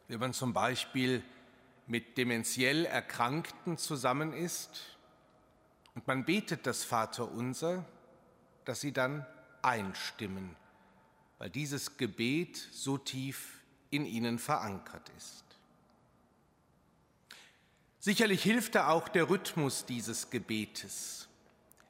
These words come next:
der in vielen Sprachen der gleiche zu sein scheint.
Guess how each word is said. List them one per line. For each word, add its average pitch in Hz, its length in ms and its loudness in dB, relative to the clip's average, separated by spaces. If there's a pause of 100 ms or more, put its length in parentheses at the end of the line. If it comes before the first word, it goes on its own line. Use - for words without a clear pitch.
der 123 120 4
in 120 140 0
vielen 180 460 2
Sprachen 147 580 0
der 135 120 4
gleiche 127 580 2
zu - 240 -6
sein 104 400 0
scheint. - 840 -12